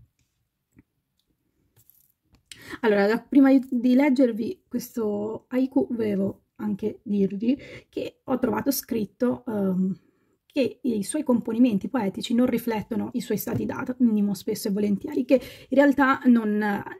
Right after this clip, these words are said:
non era uno stato d'animo felice quello che provava, ehm, Issa, il poeta, appunto.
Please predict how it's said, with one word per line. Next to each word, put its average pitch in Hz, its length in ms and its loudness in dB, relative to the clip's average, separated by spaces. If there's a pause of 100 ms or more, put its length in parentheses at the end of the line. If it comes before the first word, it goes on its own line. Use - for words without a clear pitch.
non 226 360 -4
era 226 300 2
uno 214 160 -2
stato 208 360 -4
d'animo 208 540 -2
felice 202 540 0 (920)
quello 226 220 4
che 196 120 -4
provava, 202 800 0
ehm, 214 640 -6 (1080)
Issa, - 380 -2 (800)
il 233 100 4
poeta, 196 360 -2
appunto. - 480 -10